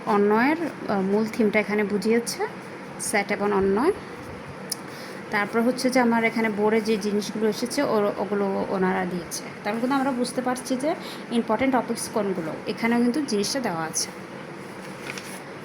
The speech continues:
তারপর আমরা অনুশীলনীতে চলে আসলাম। এখানে কতগুলো ডেফিনিশন আছে, ডেফিনিশনগুলো obviously জানতে হবে,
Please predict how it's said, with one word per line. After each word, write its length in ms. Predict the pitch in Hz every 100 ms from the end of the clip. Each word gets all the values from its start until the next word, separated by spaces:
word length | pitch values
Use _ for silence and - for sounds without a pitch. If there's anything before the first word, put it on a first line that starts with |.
| - - - - -
তারপর 240 | 214 240
আমরা 200 | 254 269
অনুশীলনীতে 560 | 285 240 254 247 247 254
চলে 220 | 247 233
আসলাম। 360 | 247 - 254 233
এখানে 280 | 226 240 233
কতগুলো 340 | 226 214 226
ডেফিনিশন 560 | 214 214 220 226 214 220
আছে, 260 | 214 -
ডেফিনিশনগুলো 720 | 208 196 202 202 214 214 214 190
obviously 460 | 190 202 - 233
জানতে 340 | 208 185 185 214
হবে, 380 | 190 202 202